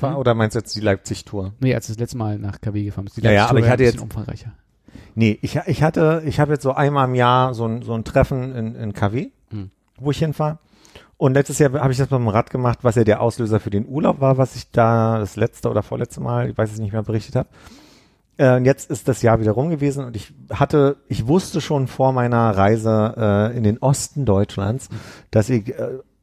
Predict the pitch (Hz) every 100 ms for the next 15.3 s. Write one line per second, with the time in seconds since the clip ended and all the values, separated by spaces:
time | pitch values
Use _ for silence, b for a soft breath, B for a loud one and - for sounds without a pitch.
0 | _ - 127 135 - - 113 107 107 107
1 | 120 101 92 101 92 92 - 90 95 104
2 | 107 95 104 123 113 95 92 - 92 95
3 | - 110 101 _ _ _ _ _ _ _
4 | _ _ _ - 90 107 135 123 123 B
5 | B B B _ 131 123 - 131 120 _
6 | _ 160 139 127 127 143 - 143 - 156
7 | 190 151 143 147 143 139 139 131 131 135
8 | 123 143 _ _ 117 110 107 123 113 101
9 | 107 104 104 123 - 123 120 139 135 104
10 | 107 - 117 107 107 113 123 113 107 110
11 | 120 117 117 139 B B B 120 117 127
12 | 123 117 117 - 120 110 - 104 110 113
13 | 107 107 104 104 - 107 107 - 113 110
14 | 107 - 123 127 - 135 143 - 127 123
15 | - -